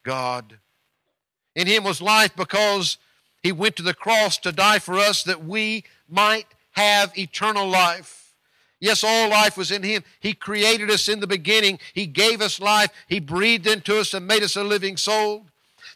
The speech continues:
That same God that created us then came in flesh. He went to the cross.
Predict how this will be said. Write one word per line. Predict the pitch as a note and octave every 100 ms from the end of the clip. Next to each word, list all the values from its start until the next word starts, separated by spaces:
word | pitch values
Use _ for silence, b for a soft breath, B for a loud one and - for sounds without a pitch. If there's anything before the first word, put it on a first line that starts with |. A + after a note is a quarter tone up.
| G3
That | F#3
same | - G#3+ A3 G#3+ E3
God | G#3 G#3+ F#3+
that | G3+
created | - G3 A3 A3 G#3+
us | -
then | F#3+ G3
came | - G#3+ G#3+
in | G#3 F#3
flesh. | G3+ G#3 G#3+ - B
He | F#3
went | F#3 G3 A#3
to | G3
the | G3+
cross. | - G3+ G#3+